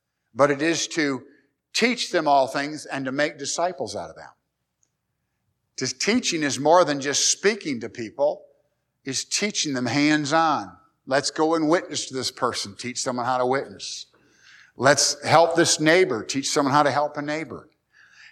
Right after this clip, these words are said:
And so it's an assuming participle. So here, here is Matthew twenty-eight, the strategy.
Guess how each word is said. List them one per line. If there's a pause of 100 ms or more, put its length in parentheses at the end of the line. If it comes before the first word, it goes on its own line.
And
so
it's
an
assuming
participle.
So
here, (300)
here
is (220)
Matthew
twenty-eight,
the
strategy.